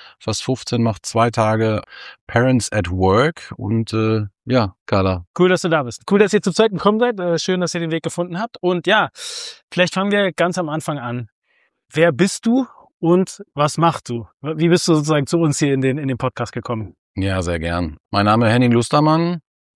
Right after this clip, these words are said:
Speaker 1: Wie man sieht, äh, Familie ist mir dann doch recht wichtig. Mein Anker erdet mich und, äh, zeigt mir dann auch immer wieder, dass es doch wichtig ist, nicht nur für unsere Kinder, sondern auch, wir haben so einen schönen Frame mit bei uns,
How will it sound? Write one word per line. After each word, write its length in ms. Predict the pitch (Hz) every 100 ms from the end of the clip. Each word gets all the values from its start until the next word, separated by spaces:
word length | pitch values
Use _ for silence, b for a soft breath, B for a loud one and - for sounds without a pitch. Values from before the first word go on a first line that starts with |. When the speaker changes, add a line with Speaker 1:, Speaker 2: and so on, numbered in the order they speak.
| _
Speaker 1:
Wie 140 | 110 117
man 140 | 107
sieht, 300 | 113 127 -
äh, 180 | 131 123
Familie 680 | - 113 117 127 123 123 113
ist 180 | 120 -
mir 100 | 110
dann 140 | 107
doch 200 | 120 -
recht 180 | 110 -
wichtig. 440 | 127 - 131 -
Mein 180 | 113 104
Anker 480 | 107 127 120 120 104 -
erdet 340 | 107 123 110
mich 280 | 117 117 - B B B B B B B -
und, 200 | 107 101
äh, 100 | 104
zeigt 380 | - 110 104 -
mir 300 | 104 101 95 -
dann 160 | 98
auch 200 | 98 101
immer 260 | 98 104 92
wieder, 180 | 95 92
dass 180 | 95
es 200 | 95 -
doch 200 | - 101
wichtig 320 | 101 117 117 110
ist, 280 | 104 -
nicht 160 | 117 107
nur 80 | 110
für 120 | 113
unsere 240 | 107 104
Kinder, 320 | 95 117 113 104
sondern 260 | 101 92
auch, 320 | 90 98 101
wir 80 | 98
haben 200 | 98 92
so 60 | 92
einen 80 | 95
schönen 220 | 98 98
Frame 320 | - 104 113
mit 120 | 107
bei 80 | -
uns, 360 | 92 95 92